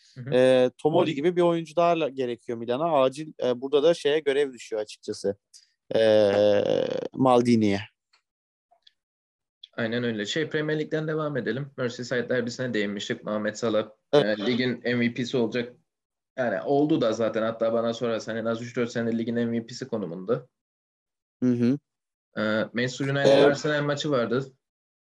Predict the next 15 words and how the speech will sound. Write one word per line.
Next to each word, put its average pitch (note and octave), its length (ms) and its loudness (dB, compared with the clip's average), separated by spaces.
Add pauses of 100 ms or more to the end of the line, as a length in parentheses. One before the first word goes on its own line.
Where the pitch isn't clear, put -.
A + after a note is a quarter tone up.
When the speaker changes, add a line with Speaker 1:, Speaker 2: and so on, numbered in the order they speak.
(440)
Speaker 1:
Hani A2+ 180 -2
Ronaldo C3+ 360 4
da C#3+ 80 8
Speaker 2:
Evet. A#2+ 100 0 (380)
Speaker 1:
hani B2+ 400 -2 (460)
bulunduğu D3 380 0
konumu, F3 380 -4 (140)
yani A2 180 -2
zaten B2 260 0
Ronaldo A#2+ 360 0
Ronaldo'dur B2 600 0
da, F#3 240 -4 (440)
e, B2+ 60 -2 (960)
hani B2+ 220 -2
ligin D3 220 2